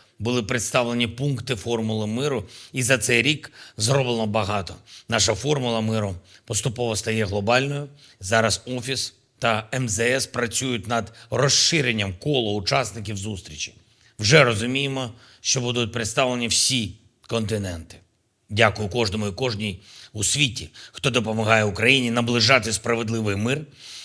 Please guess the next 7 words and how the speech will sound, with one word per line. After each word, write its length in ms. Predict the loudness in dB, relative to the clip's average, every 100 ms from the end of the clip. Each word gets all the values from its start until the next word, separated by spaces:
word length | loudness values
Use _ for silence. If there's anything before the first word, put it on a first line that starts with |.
| -20 _
Я 160 | 4 4
хочу 300 | 4 2 0
сьогодні 580 | 0 0 0 2 0 0 -8 _ _ _ -6
ще 300 | 0 4 4
окремо 460 | 4 4 4 4
відзначити 760 | 0 -2 0 2 2 0 -2 -4
Данію. 560 | 0 4 4 4 -4 -6